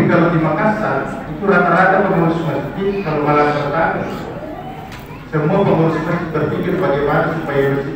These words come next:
ini diperluas. Karena tidak muat masjid.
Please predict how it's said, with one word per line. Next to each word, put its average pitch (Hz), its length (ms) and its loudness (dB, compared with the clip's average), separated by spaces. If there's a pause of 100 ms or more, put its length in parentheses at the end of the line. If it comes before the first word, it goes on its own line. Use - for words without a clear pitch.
ini 160 160 0
diperluas. 131 640 -4 (1500)
Karena 165 300 -2
tidak 170 200 4 (120)
muat - 160 2 (100)
masjid. 196 320 0